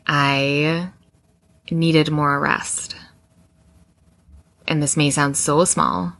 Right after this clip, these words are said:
but it was actually a big realization for me because by finding this, like, nice, productive,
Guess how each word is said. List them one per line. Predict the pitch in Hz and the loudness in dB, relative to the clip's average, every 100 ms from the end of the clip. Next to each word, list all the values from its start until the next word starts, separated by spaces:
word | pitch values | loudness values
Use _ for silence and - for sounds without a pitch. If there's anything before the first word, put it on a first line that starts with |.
| _ _ _ _ | _ _ _ _
but | 151 139 135 - | -2 0 -4 -2
it | 170 | -2
was | 147 | 0
actually | 151 147 156 | 0 0 0
a | 131 | 0
big | - 147 151 | 0 0 0
realization | 160 160 160 156 - - - | 0 -2 -2 -2 -4 -6 -8
for | - | -8
me | 139 165 - _ | -4 -4 -6 _
because | 196 156 156 139 143 139 - _ _ _ _ 190 | 2 4 4 4 2 -2 -6 _ _ _ _ 0
by | 160 147 139 143 147 156 - | 2 4 2 -2 -2 -2 -6
finding | - 170 170 214 180 143 151 | -4 0 6 6 6 2 -2
this, | 160 151 - | -2 -2 -2
like, | 147 | -4
nice, | 165 156 151 156 | -2 0 2 0
productive, | - - 151 143 - 156 143 139 147 160 | -2 0 0 0 0 -2 -2 -4 -6 -10